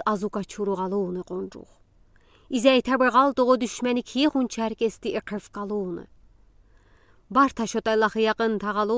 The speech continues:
ороқ, ичі ойнак бин меш атлуға көрә мұрқпаки қатун. Барта ичі ой баски гану хунал шотайция махпи алабы қатун. Барта әйти бул бухажығы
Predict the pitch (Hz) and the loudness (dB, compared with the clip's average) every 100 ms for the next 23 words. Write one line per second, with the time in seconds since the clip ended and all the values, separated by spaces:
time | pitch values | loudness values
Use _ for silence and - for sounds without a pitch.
0 | 233 214 208 190 - - _ _ _ 269 | 2 2 0 -2 -10 -20 _ _ _ -6
1 | - 233 233 226 208 208 214 202 285 - | -2 2 2 2 0 -2 -2 0 -2 -2
2 | 226 214 220 214 202 208 208 202 - 196 | -4 -2 0 0 0 0 0 -2 -6 -12
3 | - 208 190 190 165 165 - _ _ _ | -12 -12 -12 -8 -10 -10 -16 _ _ _
4 | _ _ _ - - 208 285 311 285 285 | _ _ _ -20 -10 4 6 8 6 4
5 | 277 277 262 269 - - 254 202 247 277 | 4 6 6 4 2 -2 -2 0 0 0
6 | - 196 190 - 208 196 - 208 196 185 | -2 -2 -2 -2 -2 -2 0 -2 0 -2
7 | - 208 190 190 190 190 185 180 170 175 | -4 -6 -2 -2 -4 -6 -10 -10 -10 -12
8 | _ _ _ _ _ _ _ _ - _ | _ _ _ _ _ _ _ _ -20 _
9 | _ - 233 240 - 208 214 220 214 - | _ -8 -4 -4 -4 -6 -2 0 -2 -4
10 | 196 254 254 190 185 202 190 | -6 -4 -4 -4 -6 -4 -4